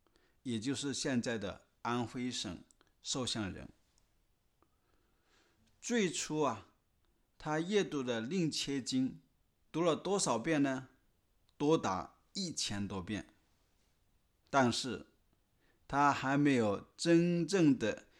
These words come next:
领会《令切经》里面所讲的三身四智的意思。三身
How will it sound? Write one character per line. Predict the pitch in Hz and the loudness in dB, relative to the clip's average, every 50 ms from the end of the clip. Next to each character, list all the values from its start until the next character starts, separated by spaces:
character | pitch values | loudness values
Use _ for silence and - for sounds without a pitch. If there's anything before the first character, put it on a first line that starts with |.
| - _ _ - | -20 _ _ 0
领 | - 131 127 120 113 107 104 101 | 4 6 6 8 6 6 4 2
会 | - - 175 160 127 - - - _ _ _ _ _ _ _ _ - | 0 2 2 2 2 0 -4 -14 _ _ _ _ _ _ _ _ -12
《令 | - - 202 226 214 196 175 160 | -6 0 4 4 6 6 4 2
切 | - - 151 151 151 147 | 2 0 2 4 4 4
经》 | 135 147 156 160 160 156 | 4 4 2 4 4 4
里 | 147 127 104 | 2 2 2
面 | 107 131 139 131 127 117 | 2 2 2 2 0 -2
所 | - - - - - 110 110 123 135 | -2 -6 -6 -6 -6 -4 -4 -4 -4
讲 | 131 - 127 101 92 90 - | -2 -2 -2 -2 -2 -2 -2
的 | 104 101 95 - - - _ _ _ _ _ _ _ _ _ | -2 -4 -4 -4 -8 -18 _ _ _ _ _ _ _ _ _
三 | - - - - - - 156 151 151 151 147 147 147 147 143 | -12 -8 -4 -2 0 2 4 4 4 4 4 4 4 2 2
身 | - - - 143 139 139 139 139 135 139 - - _ | 0 -2 0 0 2 4 4 4 2 0 -4 -10 _
四 | - - - - - - - 190 190 165 131 | -12 -8 -4 0 2 2 2 2 0 -2 -4
智 | 113 - - 156 135 | -4 -4 -4 -2 -2
的 | 104 95 95 76 - - _ _ _ _ _ _ _ _ _ _ _ _ _ _ _ - | -4 -4 -6 -8 -8 -12 _ _ _ _ _ _ _ _ _ _ _ _ _ _ _ -2
意 | 147 120 | -2 0
思。 | 104 - - - 107 101 - - _ _ _ _ _ _ _ _ _ _ _ _ _ _ _ _ _ _ _ _ _ _ _ _ _ _ _ _ _ _ - - - - _ | 0 0 -2 -4 -6 -10 -10 -14 _ _ _ _ _ _ _ _ _ _ _ _ _ _ _ _ _ _ _ _ _ _ _ _ _ _ _ _ _ _ -20 -20 -20 -20 _
三 | - - - 160 165 170 160 | -4 2 6 10 10 10 10
身 | - 175 165 165 156 - - | 10 8 8 8 8 6 0